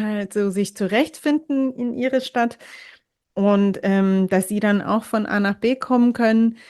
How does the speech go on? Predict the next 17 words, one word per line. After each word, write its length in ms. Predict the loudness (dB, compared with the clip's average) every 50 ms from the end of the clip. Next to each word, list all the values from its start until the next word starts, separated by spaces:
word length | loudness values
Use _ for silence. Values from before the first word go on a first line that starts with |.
| -20 -20 _ _ _
Ähm, 280 | -2 -2 0 0 -2 0
und 120 | 0 -2 -2
es 120 | 0 -4
ist 180 | -8 -8 -6 -4
auch 240 | -2 -2 -2 -2
kein 320 | -2 0 2 4 4 4 4
Großstadtprivileg, 1040 | 4 4 2 2 2 0 -2 -2 -2 -2 -2 0 0 2 2 2 2 2 2 0 -4
also 200 | -8 -6 -6 -4 -2
das 200 | -2 -2 -2 -2
ist 260 | -6 -6 -6 -10 _
auch 280 | -6 -4 -4 -4 -4 -6
auf 140 | -10 -6 -2
jeden 300 | 0 0 4 4 2 2
Fall 260 | 2 0 0 0 0
auf 240 | 0 -2 -2 -2 -2
dem 160 | -2 0 0
Land, 520 | 2 4 4 6 6 6 4 2 -2 -18